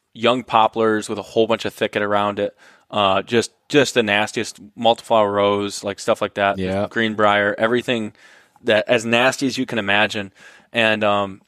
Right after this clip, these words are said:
Speaker 1: there will be areas like that in Hill Country identified that have those poplars on the outside of it a lot.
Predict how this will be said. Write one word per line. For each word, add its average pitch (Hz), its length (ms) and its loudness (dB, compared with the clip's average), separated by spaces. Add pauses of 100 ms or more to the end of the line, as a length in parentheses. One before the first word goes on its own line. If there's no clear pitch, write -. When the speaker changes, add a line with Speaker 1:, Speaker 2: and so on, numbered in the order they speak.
(420)
Speaker 1:
there 123 140 4
will 135 80 6
be 127 180 -6
areas 113 380 2
like 107 240 -2
that 104 260 -2
in 110 100 -14
Hill 117 140 -2
Country 104 340 -6
identified 101 560 -6
that 101 120 -6
have 107 300 0
those 113 140 -2
poplars 107 500 -2
on 104 80 -8
the 101 120 -16
outside 117 500 -2
of 127 100 -4
it 139 80 -2
a 139 60 -4
lot. 143 300 -4